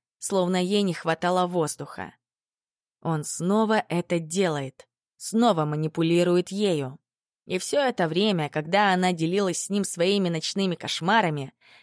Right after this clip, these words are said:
когда он видел, как плохо ей после них, он знал, знал, что они связаны с ним.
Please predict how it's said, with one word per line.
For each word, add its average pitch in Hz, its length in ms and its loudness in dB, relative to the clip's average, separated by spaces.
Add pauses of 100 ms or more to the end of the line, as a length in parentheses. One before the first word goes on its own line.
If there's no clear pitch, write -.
когда 190 320 2
он 226 180 4
видел, 190 360 0
как 165 220 -6
плохо 196 340 2
ей 175 180 2
после 180 440 -2
них, 220 320 0 (420)
он 196 220 4
знал, 180 580 0 (420)
знал, 175 600 2
что - 240 2
они 170 180 0
связаны 160 560 -2
с - 140 -10
ним. 151 240 -10